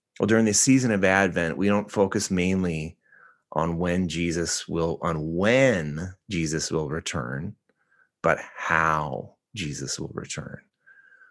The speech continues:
The Jesus we wait for during Advent, as we know, arrives as a baby, not as the triumphant king who Christians will believe will one day return and decisively make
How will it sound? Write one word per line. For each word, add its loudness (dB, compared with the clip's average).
The -2
Jesus 0
we 2
wait 4
for 4
during 0
Advent, -2
as -2
we 0
know, -2
arrives -2
as -2
a -4
baby, -12
not 4
as 2
the -2
triumphant 0
king 0
who 0
Christians 0
will 0
believe -2
will -2
one 0
day 0
return 0
and 0
decisively 0
make -4